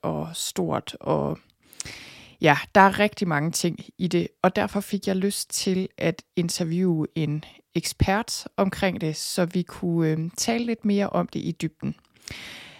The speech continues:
Så, øh, det jeg gjorde, det var, at jeg inviterede Mathilde Gunge i studiet. Hun er vane- og overspisningscoach. Hun har en professionsbachelor i ernæring og sundhed.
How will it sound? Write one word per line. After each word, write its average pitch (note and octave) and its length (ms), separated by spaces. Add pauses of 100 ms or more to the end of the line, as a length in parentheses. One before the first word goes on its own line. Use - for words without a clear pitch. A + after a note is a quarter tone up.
(160)
Så, - 280 (200)
øh, E3+ 240
det A#3 100
jeg B3 120
gjorde, A3+ 300
det A3+ 100
var, G3 240
at F3 120
jeg F3+ 160
inviterede E3+ 720
Mathilde F#3 680 (180)
Gunge A3 360 (120)
i G3 80
studiet. F3+ 480 (760)
Hun G3 300
er D#3 180
vane- F3 520
og - 140
overspisningscoach. - 1300 (260)
Hun G3+ 200
har E3+ 320
en D#3 180
professionsbachelor F#3 1040
i F3 100
ernæring D#3+ 460
og E3+ 60
sundhed. G3+ 440